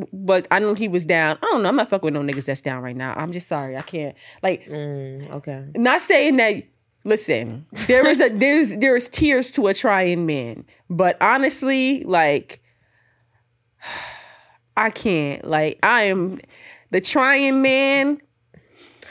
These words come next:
Speaker 2: I'ma be honest, I just don't think as a f-, male or female, um,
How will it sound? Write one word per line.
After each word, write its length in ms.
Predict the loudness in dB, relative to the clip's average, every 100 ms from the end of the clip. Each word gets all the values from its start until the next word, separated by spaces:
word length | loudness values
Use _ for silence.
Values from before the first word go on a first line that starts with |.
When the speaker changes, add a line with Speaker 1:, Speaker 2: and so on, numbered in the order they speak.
| -4 0
Speaker 2:
I'ma 140 | 0 0
be 140 | 2
honest, 340 | 2 2 0 0
I 120 | 0
just 320 | -2 -4 -2
don't 360 | -2 -2 -2 -2
think 480 | 0 0 -4 -10 -4
as 280 | 2 2 2
a 60 |
f-, 220 | -2 -4 -8
male 400 | -2 0 2 2
or 100 | 0
female, 760 | -4 -8 -6 -4 -6 -8 -14 _ _ _ _ _
um, 640 | -8 -4 -4 -4 -8 -10